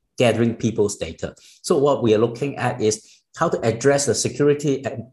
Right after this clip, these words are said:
the privacy aspects when people try to perform analytics for, uh, fintech or digital economy. So that's, uh, number one. The other is, uh, we're also looking at, uh,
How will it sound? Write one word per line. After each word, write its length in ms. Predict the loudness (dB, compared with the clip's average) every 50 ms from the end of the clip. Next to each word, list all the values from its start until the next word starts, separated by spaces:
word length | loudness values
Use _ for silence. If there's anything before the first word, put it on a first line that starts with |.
| _ -8
the 180 | -4 -4 -4
privacy 1000 | -4 -4 -6 -4 -2 0 2 2 4 4 4 4 4 2 2 2 0 -2 -6 -10 _ _ _ -4
aspects 640 | -4 -4 -4 -4 -4 -4 -6 -6 -8 -10 -14 -16 -16 _ _ _ _ _ _ _ _ -2
when 260 | 0 2 2 2 0
people 280 | 0 0 0 0 0 -2
try 240 | -2 -4 -4 -4
to 120 | -4 -4 -4
perform 380 | -2 -2 -2 0 -2 -2 -2
analytics 800 | 0 -2 0 0 0 0 0 0 0 -2 -2 -4 -6 -14 -16 _ _ _ _ -6
for, 520 | -2 0 0 0 0 -2 -4 -8 -10 -14 _ _ _ _ _
uh, 160 | -8 -8 -8
fintech 580 | -4 -2 0 0 0 0 -2 -4 -4 -4 -4 -6 -6
or 120 | -6 -6
digital 340 | -4 -6 -8 -6 -4 -4 -4
economy. 540 | -4 -6 -8 -8 -8 -6 -8 -8 -10 -14 -16 _ _
So 140 | -2 0 0
that's, 260 | 2 0 -2 -4 -4
uh, 360 | -6 -6 -6 -8 -10 -12 -14 -16 _ _ _ _ _ _ _ _ _ _ -20 -20 _ _ _ -4
number 220 | -2 0 2 2
one. 220 | 2 0 0 -2 -8 -14 -20 -20 -20 -20 _ -2
The 140 | 0 2 2
other 260 | 2 2 2 2 2
is, 380 | 2 2 0 -2 -2 -2 -2 -2
uh, 220 | -2 -2 -2 -2 0
we're 140 | 0 0
also 340 | 0 0 -2 -2 -4 -4 -6 -2
looking 440 | -2 -2 -2 -2 -2 -6 -6 -6 -8 -10
at, 180 | -10 -10 -12 -14 _ -6 -6
uh, 200 | -6 -6 -6